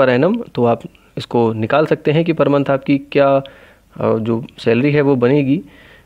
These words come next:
इसके बाद देखिए जॉब का डिस्क्रिप्शन यहाँ पे दिया गया है,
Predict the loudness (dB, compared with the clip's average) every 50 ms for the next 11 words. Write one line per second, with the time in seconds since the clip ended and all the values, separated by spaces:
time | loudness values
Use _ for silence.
0 | _ -10 -4 -2 2 4 4 4 4 2 0 -6 -8 -4 -4 -2 0 2 2 2
1 | 2 2 2 2 2 2 2 0 0 2 0 -2 -2 -2 -4 -4 -4 -4 0 0
2 | 2 2 4 2 2 0 0 0 0 2 2 2 2 2 2 0 0 0 -2 -4
3 | -4